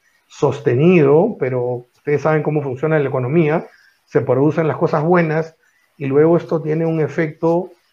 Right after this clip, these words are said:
eh, que va en los años posteriores, y si comienzas a hacer las cosas mal,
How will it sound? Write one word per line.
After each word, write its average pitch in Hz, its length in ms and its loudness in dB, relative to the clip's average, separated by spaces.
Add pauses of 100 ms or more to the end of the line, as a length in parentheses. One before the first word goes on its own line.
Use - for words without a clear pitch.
(340)
eh, 127 420 -2
que 123 80 -6
va 139 140 -2
en 151 80 -2
los 139 140 -4
años 165 200 -4
posteriores, 180 720 0
y 120 60 -8
si 120 160 -12
comienzas 170 420 -4
a 180 40 -6
hacer 175 200 -2
las 185 120 0
cosas 180 260 -2
mal, 185 380 2